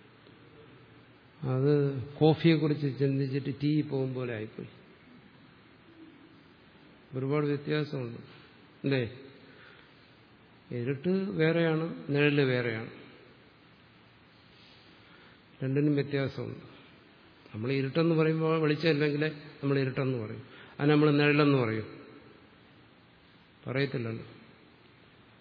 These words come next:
അപ്പൊ അതിനെ എടുത്ത് പറയുമ്പം തന്നെ അവിടെ വഴിതെറ്റി.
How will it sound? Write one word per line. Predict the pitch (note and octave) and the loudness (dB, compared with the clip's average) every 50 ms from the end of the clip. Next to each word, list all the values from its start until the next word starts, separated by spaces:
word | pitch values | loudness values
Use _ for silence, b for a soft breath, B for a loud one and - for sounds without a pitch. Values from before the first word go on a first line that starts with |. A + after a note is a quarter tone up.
| - - - - - - C3+ C3 | -20 -20 -20 -20 -18 -14 -12 -10
അപ്പൊ | C3+ - E3 D#3 | -6 -2 -2 0
അതിനെ | D#3 D3+ E3+ F#3 F#3+ G3 F#3+ G3 G#3 A3+ A3 | 2 4 4 4 4 4 2 2 0 -2 -4
എടുത്ത് | F3+ F3 F3+ - F#3+ F3+ F#3 - F#3 | -4 -4 -2 -2 -2 -2 -2 -4 -4
പറയുമ്പം | F#3+ E3+ E3 E3 E3+ F3 E3+ F3 | -4 -2 0 0 0 0 0 0
തന്നെ | F3 E3+ E3+ | 0 0 0
അവിടെ | E3 D#3+ E3 D3+ D3+ | 0 0 2 4 4
വഴിതെറ്റി. | D3+ D#3 D#3 E3 D#3 - B2+ A#2+ | 4 4 4 2 0 0 -4 -8